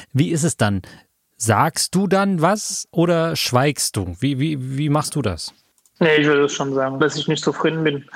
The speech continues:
Speaker 2: Also, oder dass ich was anderes erwarte. Weil, wie du beschrieben hast, wenn es jetzt, äh, was teuer ist, wo ich dann was erwartet hätte, dann würde ich schon sagen, „Ey,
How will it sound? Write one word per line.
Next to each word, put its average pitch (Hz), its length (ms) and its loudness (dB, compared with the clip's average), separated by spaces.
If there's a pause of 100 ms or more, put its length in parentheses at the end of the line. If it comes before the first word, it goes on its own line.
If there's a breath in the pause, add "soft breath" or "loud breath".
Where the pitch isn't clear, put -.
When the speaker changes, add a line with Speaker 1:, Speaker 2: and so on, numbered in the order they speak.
(280 loud breath)
Speaker 2:
Also, 139 360 0 (480 loud breath)
oder 156 140 4
dass 143 180 0
ich 160 180 0
was 147 160 0
anderes 147 260 -2
erwarte. 143 580 0 (160)
Weil, 156 200 2
wie 156 60 2
du 165 200 2
beschrieben 156 400 0
hast, 135 160 -4
wenn 147 120 2
es 143 140 -4
jetzt, 143 260 -2
äh, 147 280 2
was - 200 -4
teuer 165 540 2
ist, - 220 -8
wo 143 160 2
ich 147 160 0
dann 143 220 -4
was 139 160 -4
erwartet 143 460 0
hätte, 190 340 0 (500)
dann 139 200 0
würde 147 140 4
ich 135 60 0
schon 156 220 2
sagen, 139 320 0
„Ey, 151 340 -2